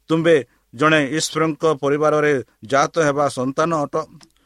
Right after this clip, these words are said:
ସେ ଯେପରି ଆପଣା ସନ୍ତାନ ଯୀଶୁଙ୍କୁ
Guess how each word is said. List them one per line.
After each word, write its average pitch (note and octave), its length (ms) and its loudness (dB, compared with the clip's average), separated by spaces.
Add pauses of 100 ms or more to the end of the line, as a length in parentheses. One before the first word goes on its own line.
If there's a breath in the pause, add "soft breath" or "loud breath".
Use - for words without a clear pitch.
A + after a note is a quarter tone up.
(580)
ସେ E3 360 2
ଯେପରି D3 460 0
ଆପଣା C#3 360 0
ସନ୍ତାନ C#3 480 -2
ଯୀଶୁଙ୍କୁ B2+ 640 -8